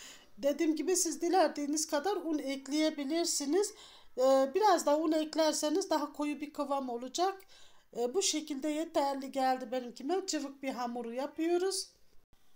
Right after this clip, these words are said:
Bir buçuk su bardağı un yeterli geldi. Kıvamı bu şekilde olacak. Ka-, kaşık kaşık dökeceğim için kıvamı tam kıvamında oldu. Böyle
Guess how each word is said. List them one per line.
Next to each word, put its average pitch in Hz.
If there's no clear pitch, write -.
Bir 392
buçuk 311
su 359
bardağı 254
un 381
yeterli 285
geldi. 240
Kıvamı 339
bu 359
şekilde 226
olacak. 226
Ka-, 269
kaşık 294
kaşık 302
dökeceğim 311
için 311
kıvamı 285
tam 302
kıvamında 226
oldu. 294
Böyle 320